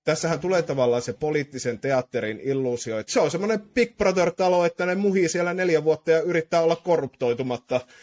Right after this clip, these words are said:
Ja sit katsotaan, että miten onnistuu. Että,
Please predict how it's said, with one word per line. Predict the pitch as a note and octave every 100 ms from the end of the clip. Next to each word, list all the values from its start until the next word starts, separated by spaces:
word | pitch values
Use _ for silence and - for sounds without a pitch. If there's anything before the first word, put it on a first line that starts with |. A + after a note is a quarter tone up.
| - -
Ja | D3 E3 D#3+ - -
sit | G3+ F#3
katsotaan, | F#3+ E3 D#3+ D#3
että | D#3
miten | D#3 E3
onnistuu. | D#3 C#3 B2 B2+ - A2 A2+ -
Että, | _ - A#2+